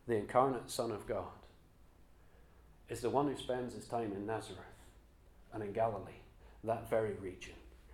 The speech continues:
No wonder light came into that dark place. So seven hundred forty years, Jesus is the fulfillment of, of this that we've read. He's the fulfillment of Isaiah seven and fourteen.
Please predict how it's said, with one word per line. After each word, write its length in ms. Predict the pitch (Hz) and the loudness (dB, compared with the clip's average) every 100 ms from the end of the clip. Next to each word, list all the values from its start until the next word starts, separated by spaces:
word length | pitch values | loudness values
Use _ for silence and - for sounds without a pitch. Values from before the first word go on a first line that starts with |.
| - | -4
No 140 | 123 131 | 4 4
wonder 540 | 110 113 104 98 92 - - 107 | 6 4 2 -4 -8 -12 -10 0
light 280 | 104 104 | 2 2
came 260 | - 104 95 | 0 2 2
into 280 | 95 87 110 | -2 -2 -4
that 220 | 95 92 | -4 -6
dark 300 | 101 90 - | -8 -8 -10
place. 560 | - 92 - - - - - - - - - - - - - - - - - - - | -14 -14 -14 -18 -18 -20 -20 -20 -20 -20 -20 -20 -20 -20 -20 -20 -20 -20 -20 -20 -8
So 140 | 127 | 4
seven 260 | 139 131 135 | 12 12 12
hundred 260 | 127 123 | 8 6
forty 300 | - 127 120 | 6 6 6
years, 360 | 110 117 113 107 | 4 2 2 0
Jesus 440 | 123 120 120 110 | -4 -4 -4 -4
is 160 | 120 113 | -6 -6
the 80 | 117 | -6
fulfillment 680 | - 110 127 120 104 98 - | -4 0 4 4 2 -4 -6
of, 380 | 101 - - - - | -8 -8 -14 -12 -6
of 200 | 101 104 | -4 -2
this 300 | 110 - - | -2 -2 -6
that 140 | 104 | -6
we've 220 | 104 98 | -6 -4
read. 260 | 104 101 - - - - - - | -2 -2 -4 -14 -20 -20 -20 -18
He's 240 | - 123 117 | -6 -4 -2
the 80 | 123 | 0
fulfillment 640 | 123 113 139 143 147 160 - - - - - - - - - - | 0 4 8 10 8 4 -2 -14 -18 -20 -20 -20 -20 -20 -20 -2
of 320 | 110 107 - - | 2 2 2 2
Isaiah 400 | 120 113 131 123 | 4 8 6 6
seven 420 | - 123 101 92 - - | 2 4 4 -2 -10 -8
and 100 | 107 | -6
fourteen. 680 | - 123 123 - 127 101 | 0 2 2 -2 -4 -4